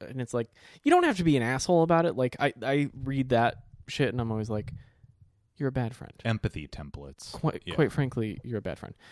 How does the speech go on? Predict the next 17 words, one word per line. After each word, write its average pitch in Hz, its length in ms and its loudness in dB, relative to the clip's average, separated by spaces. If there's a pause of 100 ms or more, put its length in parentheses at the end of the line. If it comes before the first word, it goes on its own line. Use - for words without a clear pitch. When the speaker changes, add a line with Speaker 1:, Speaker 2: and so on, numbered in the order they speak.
(160)
Speaker 1:
You 147 80 -8
just 147 140 -2
be 147 60 4
like, 131 260 2 (460)
"Hey, 160 560 6
like, 135 240 -2 (120)
yeah, 214 140 2
give 233 180 0
me, 254 120 2
like, 208 180 2
five 120 360 2
minutes 113 300 -4
to 113 60 -6
get 113 120 -2
in 110 60 -10
the 113 60 -4
right 107 260 -4